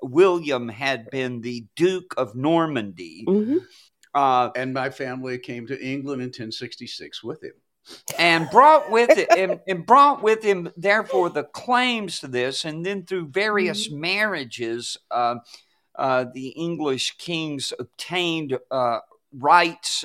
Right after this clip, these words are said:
Speaker 1: uh, to claim other territories.
Speaker 2: Mm-hmm.
Speaker 1: And so, so is the thing with the, they used to be the, the proper title of the, uh, of the, uh, king was,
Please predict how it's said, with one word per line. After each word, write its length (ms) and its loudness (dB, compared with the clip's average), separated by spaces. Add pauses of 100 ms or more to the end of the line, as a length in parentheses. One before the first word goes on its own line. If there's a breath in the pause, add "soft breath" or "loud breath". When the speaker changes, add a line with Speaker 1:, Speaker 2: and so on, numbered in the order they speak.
Speaker 1:
uh, 200 -2
to 160 -18
claim 420 -4 (100)
other 380 2
territories. 1040 -6 (400 soft breath)
Speaker 2:
Mm-hmm. 300 0
Speaker 1:
And 180 -2
so, 400 2
so 240 -2
is 180 -2
the 120 -10
thing 260 -6
with 220 -4
the, 360 -2
they 140 -2
used 360 -4
to 60 -4
be 200 -4
the, 280 -2
the 140 -10
proper 460 -6
title 480 -4
of 120 -6
the, 240 -6 (140)
uh, 320 -6
of 100 -6
the, 380 -8
uh, 280 -2 (260)
king 400 -4
was, 420 -2